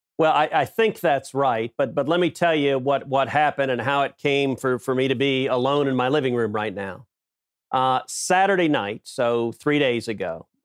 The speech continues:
uh, I got a call from the organizers of C pac, and, uh, they, they called and said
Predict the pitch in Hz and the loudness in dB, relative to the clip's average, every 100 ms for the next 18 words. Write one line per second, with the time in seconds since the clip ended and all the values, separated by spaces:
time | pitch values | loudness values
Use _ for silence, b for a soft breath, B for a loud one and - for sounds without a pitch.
0 | - 110 95 - 117 120 120 - - 160 | -14 -12 -10 -4 -2 0 -2 -4 -2 0
1 | 120 110 113 120 131 113 117 123 135 123 | 2 2 0 -2 -4 -2 -2 0 0 -2
2 | 117 120 110 117 - 170 - - - _ | -4 -6 -8 -8 -2 -2 -2 -10 -12 _
3 | _ _ - 110 117 113 117 120 _ _ | _ _ -12 -6 -2 -2 -2 -6 _ _
4 | _ _ _ - 113 110 113 - 123 127 | _ _ _ -4 -2 0 -2 -2 0 2
5 | 123 120 123 - 156 156 156 147 131 - | 2 0 -2 -2 0 2 2 0 -2 -2
6 | 143 131 | 0 0